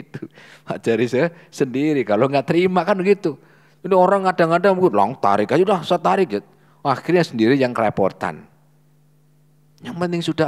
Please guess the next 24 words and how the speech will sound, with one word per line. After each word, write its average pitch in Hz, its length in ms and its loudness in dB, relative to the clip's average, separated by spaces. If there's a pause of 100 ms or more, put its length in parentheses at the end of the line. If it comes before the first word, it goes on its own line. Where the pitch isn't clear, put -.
(100)
ada 165 160 -6
keseriusan, 156 760 -2
semangat. 151 480 -10 (1000)
Ya, 113 320 -16
karena 135 160 -10
saya 143 200 -4
pernah 127 280 -2
mengalami 127 480 -4
jadi 107 320 -6
ngajar 107 280 -4
T 101 160 -4
P - 40 -4 (120)
Q. - 80 -16
<laughs> - 80 -16 (1080)
Ya, 95 160 -10
anaknya 90 480 -4
banyak, 95 480 -4
ini 98 160 -6
lagi 92 160 -2
ngajar 92 320 -2
di 90 80 -8
sini, 107 160 -8
sana 98 240 -4
berantem. 87 640 -4